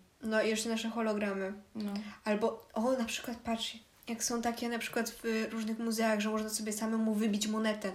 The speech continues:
Speaker 1: czy coś takiego, nie? Że można, że są takie te gotowe jakieś slajdy i można samemu ułożyć swoją prezentację a la Martyna i Karolina.
Speaker 2: <laughs> O Jezu, tak.
Speaker 1: I na przykład kupić ją na pe-, na takim pendrive'ie jakimś, nie?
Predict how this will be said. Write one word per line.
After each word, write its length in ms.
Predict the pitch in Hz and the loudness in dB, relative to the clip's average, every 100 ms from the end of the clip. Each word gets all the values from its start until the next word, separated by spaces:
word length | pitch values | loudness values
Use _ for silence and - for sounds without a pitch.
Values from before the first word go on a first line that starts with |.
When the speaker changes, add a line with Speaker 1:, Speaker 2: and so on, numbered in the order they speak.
| - | -4
Speaker 1:
czy 100 | - | 2
coś 180 | 208 - | 4 4
takiego, 340 | 202 202 185 | 2 0 0
nie? 180 | 180 214 - - - - - - - | 0 -2 -4 -12 -12 -12 -14 -18 -10
Że 100 | - 240 | 0 4
można, 280 | 233 247 - - - - - | 4 4 2 0 -6 -10 -4
że 140 | 220 226 | 2 4
są 240 | 254 247 | 6 6
takie 280 | 240 233 240 | 6 6 2
te 300 | - 226 214 - - | 8 8 8 6 0
gotowe 520 | 214 226 262 240 240 | 4 6 8 8 8
jakieś 300 | 226 220 226 | 8 6 4
slajdy 440 | - 254 226 220 269 | 4 6 4 6 4
i 100 | 240 | 2
można 260 | 220 208 | 2 2
samemu 400 | 220 220 220 220 | 0 2 2 2
ułożyć 300 | 220 214 214 - | 4 4 2 0
swoją 280 | 240 214 | 2 2
prezentację 600 | 214 220 220 214 214 233 208 | 2 0 2 2 2 4 4
a 20 | |
la 120 | 202 | 4
Martyna 400 | 202 214 214 202 | 4 2 0 2
i 60 | 196 | 2
Karolina. 480 | 208 196 196 180 214 - | 2 2 2 4 6 8
Speaker 2:
<laughs> 160 | - 277 | 8 6
O 100 | 262 | 8
Jezu, 460 | 247 247 247 196 254 - 269 | 6 4 4 2 2 2 2
tak. 380 | 294 294 294 294 226 - - - - - - - | 4 6 8 8 6 0 -6 -6 -2 -2 -2 10
Speaker 1:
I 60 | |
na 80 | 262 | 10
przykład 240 | 269 285 - | 12 8 8
kupić 360 | 320 302 277 | 8 10 12
ją 100 | 269 | 12
na 120 | 254 | 10
pe-, 240 | 247 254 240 | 8 6 8
na 120 | 247 | 6
takim 240 | 240 254 | 6 2
pendrive'ie 580 | 233 240 233 233 214 202 | 6 8 12 12 12 8
jakimś, 440 | 202 190 208 208 220 | 6 6 0 -4 0
nie? 200 | 208 | 0